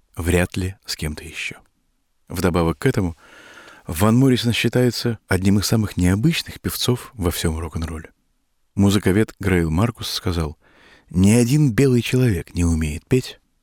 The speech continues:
так, как Ван Моррисон». И то правда. Ван не просто поет слова песни, не просто доносит сказанное до слушателя. Он их вертит, поворачивает то так, то сяк,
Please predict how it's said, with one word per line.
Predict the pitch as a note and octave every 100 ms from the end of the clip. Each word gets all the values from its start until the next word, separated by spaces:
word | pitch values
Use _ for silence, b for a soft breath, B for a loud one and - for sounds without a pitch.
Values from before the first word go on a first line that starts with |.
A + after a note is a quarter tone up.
| _ -
так, | B2+ -
как | - -
Ван | E2 E2
Моррисон». | D#2+ D#2+ D#2+ - - - _ _ _ _ _ _ _ _ _ _ b b b _ _ -
И | C3
то | F3+
правда. | G2+ E2 D2 B B B B B B B _
Ван | C#3+ D#3+
не | D#3+
просто | F3+ - -
поет | E3 E3 -
слова | B2+ A#2 G#2+
песни, | F#2 - G2
не | G2
просто | - -
доносит | G#2+ A2+ A2+ A2
сказанное | - - C3+ A#2+ A#2 A2+ A2+
до | G2 A2
слушателя. | - A2+ - - - - _ B B B B B -
Он | A2+
их | A#2 - A2
вертит, | G2 - -
поворачивает | - A2 A#2+ - A2+ -
то | C3+
так, | - B2 -
то | -
сяк, | - A#2+ F2